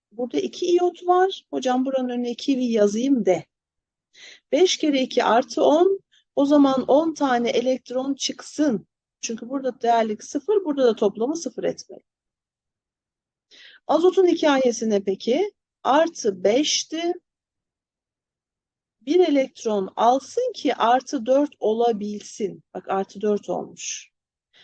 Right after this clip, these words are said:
Şimdi topla bunları. Onla biri eşitlemek adına şurayı onla genişletiyorum. Tabii burayı da birle.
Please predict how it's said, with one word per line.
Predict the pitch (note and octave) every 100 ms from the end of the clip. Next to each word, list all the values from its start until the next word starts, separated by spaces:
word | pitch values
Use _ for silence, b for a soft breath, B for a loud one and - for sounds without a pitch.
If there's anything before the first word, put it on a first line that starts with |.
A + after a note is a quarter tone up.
| b
Şimdi | - - G4+ G4+
topla | D#4+ D4 D4+ G4+
bunları. | E4+ B3+ G3 F3 D#3 _ _ _ _ _ _ _ _ _ _ -
Onla | D#4 F#4 E4+ C#4+
biri | C4+ C4
eşitlemek | B3+ B3 C#4+ C#4+ C#4+ C#4+ C4
adına | A3 G#3 G#3
şurayı | - D4 D4+ C4+
onla | - B3 D4+ C4 C4
genişletiyorum. | A3 G#3+ G#3 - G3+ - B3 A3 F3 E3 _ _ _ _ _ _ _ _ A3
Tabii | G#3 A#3
burayı | B3+ G#3+ A3+ -
da | G4 C#4+
birle. | B3 - -